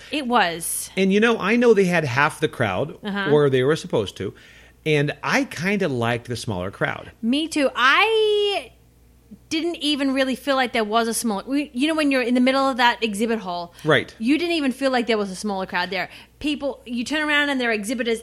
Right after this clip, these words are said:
Speaker 1: everywhere, and there are people all around you, and you feel like you're in the midst of it, and you're like, "Yeah, Gen Con."
Speaker 2: It was funny, looking around, it felt like the same crowds. The only time you realized there wasn't that bad of a crowd
Speaker 1: Mm-hmm.
Speaker 2: is when you stood in a line.
Speaker 1: Yes.
Speaker 2: 'Cause the lines went quicker.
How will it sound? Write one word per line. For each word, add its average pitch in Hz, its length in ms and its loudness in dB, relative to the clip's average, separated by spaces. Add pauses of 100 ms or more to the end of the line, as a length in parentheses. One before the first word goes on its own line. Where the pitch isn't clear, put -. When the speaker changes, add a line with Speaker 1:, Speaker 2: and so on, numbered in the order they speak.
Speaker 1:
everywhere, 254 680 2
and 214 100 -2
there 180 80 -6
are 180 40 -16
people 311 340 -4
all 277 340 2
around 262 420 -2
you, 262 340 -2
and 226 280 0
you 311 280 -2
feel 285 240 -6
like 240 240 -4
you're 247 100 -2
in 214 60 -2
the 185 80 -6
midst 233 340 -2
of 262 100 0
it, 254 160 0
and 226 140 0
you're 233 80 -2
like, 202 160 -4
"Yeah, 247 460 2
Gen 190 260 -4
Con." 139 300 -14 (260)
Speaker 2:
It 208 60 0
was 196 140 0
funny, 240 260 2
looking 226 320 4
around, 160 340 0
it 120 80 -2
felt 143 140 -2
like 139 100 0
the 120 80 -10
same 127 300 0
crowds. 101 420 -4
The 135 120 2
only 190 180 2
time 202 240 -2
you 147 120 0
realized 147 440 0
there 131 80 -2
wasn't 131 380 -2
that 127 180 -2
bad 123 120 0
of 113 60 0
a 107 60 -6
crowd 160 460 -2
Speaker 1:
Mm-hmm. 214 280 0
Speaker 2:
is 135 100 0
when 147 140 -2
you 151 60 -2
stood 127 260 0
in 113 80 0
a 120 80 0
line. 160 320 0 (240)
Speaker 1:
Yes. 190 500 -2
Speaker 2:
'Cause 165 160 2
the 170 80 2
lines 139 380 2
went 113 200 -2
quicker. - 340 4